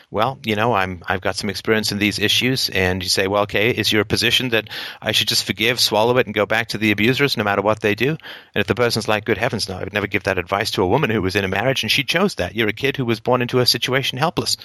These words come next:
We'll talk about it. Well, okay, <laughs> then go talk. But if they're like, you know, "Well, your parents are right, and you gotta forgive them, and you gotta go back, and you gotta spend time with them, and you gotta wipe their asses when they get old and drive them to their doctor's appointments," and, well, <sighs> I,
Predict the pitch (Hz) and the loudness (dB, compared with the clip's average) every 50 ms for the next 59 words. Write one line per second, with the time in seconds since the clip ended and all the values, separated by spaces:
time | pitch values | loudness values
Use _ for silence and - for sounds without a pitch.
0 | - - - - - - - - - _ _ _ _ _ _ _ _ _ _ _ | -12 -20 -20 -20 -20 -20 -20 -20 -20 _ _ _ _ _ _ _ _ _ _ _
1 | _ _ _ _ _ _ _ _ _ - 107 110 110 107 160 165 170 - 117 107 | _ _ _ _ _ _ _ _ _ -2 0 2 2 4 2 0 0 0 0 0
2 | 101 95 92 90 95 107 104 107 123 127 117 127 - 160 170 165 - - - - | -2 -2 -4 -6 -4 0 2 2 4 4 2 2 2 0 -2 -2 -2 -4 -6 -4
3 | - - - - - - - - - - - - - - 87 90 90 - 95 95 | 0 2 2 2 2 -2 -6 -12 -16 -18 -18 -12 -2 0 0 2 2 2 2 2
4 | 98 - 123 120 - - - - - _ _ _ _ _ _ _ _ - - _ | 2 2 0 0 0 -2 -8 -20 -20 _ _ _ _ _ _ _ _ -20 -20 _
5 | _ _ - 226 208 190 - - 165 147 139 123 120 120 110 - 131 123 110 113 | _ _ 0 2 2 2 2 2 2 4 4 4 4 2 2 0 0 2 2 2
6 | 110 110 123 131 127 113 107 110 107 - - - 92 101 104 104 - 107 104 101 | 2 2 2 2 2 2 0 0 -2 -4 -6 -4 -4 -4 -2 -2 -2 -2 0 0
7 | 101 95 101 113 113 - 101 101 101 92 101 101 110 - 113 - 110 104 - - | -2 -2 -2 -4 -4 -4 -6 -6 -4 -2 -2 -4 -4 -4 -2 0 0 -2 0 -2
8 | 120 131 117 92 90 92 98 104 104 - 120 110 - 107 127 139 - 120 101 92 | -4 -2 -2 -2 0 0 0 0 0 0 0 0 0 -2 -2 -2 -4 -4 -2 0
9 | 95 107 110 120 - - 127 135 - 113 110 113 120 131 - 170 165 151 110 87 | 0 0 0 -2 -2 -2 -2 -2 0 0 0 0 0 0 0 0 2 2 2 2
10 | 95 - 101 - - - - - - - - - 101 110 117 - 117 104 107 120 | 2 2 2 2 2 0 -2 -6 -10 -10 -4 0 0 0 2 2 0 2 2 0
11 | 120 - - - - 120 120 127 - 135 127 127 123 143 135 117 101 90 - 92 | 0 -2 -2 -2 0 0 0 0 2 2 4 4 4 2 2 0 -2 -2 0 0
12 | 104 110 - - 123 120 - 123 123 127 113 135 139 135 - 113 107 104 - 107 | 0 -2 -2 -4 -4 -4 -2 0 2 2 2 2 0 -2 -4 -8 -10 -6 -4 -2
13 | 104 117 135 143 131 - 95 90 - - - - - - - - - - - - | -2 -2 -2 -4 -2 -2 -2 -2 -2 -6 -6 -6 -6 -8 -8 -10 -12 -14 -14 -2
14 | - 113 120 135 147 - - - - - - - - - - - - - - - | 0 2 4 4 2 2 0 -2 -2 -4 -4 -6 -8 -10 -12 -14 -18 -20 -20 -20
15 | _ - 104 110 107 | _ 0 2 2 2